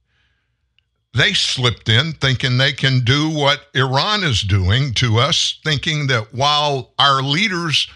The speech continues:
are too busy doing other things to pay attention to what they're doing. In other words, they think we were down.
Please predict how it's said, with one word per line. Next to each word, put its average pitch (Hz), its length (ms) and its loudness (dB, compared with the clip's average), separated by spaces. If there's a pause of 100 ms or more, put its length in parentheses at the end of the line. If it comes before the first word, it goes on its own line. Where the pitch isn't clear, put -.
(500)
are 135 500 2 (300)
too 247 180 -4
busy 165 440 -2
doing 139 380 0
other 151 260 0
things 127 500 0
to 123 100 -6
pay 135 220 -2
attention 139 480 -2
to 127 60 0
what 127 280 -2
they're 170 200 2
doing. 90 400 0 (420)
In 165 120 0
other 160 180 0
words, 143 300 0
they 147 160 0
think 131 320 -4
we 127 100 0
were 110 180 0
down. 92 460 0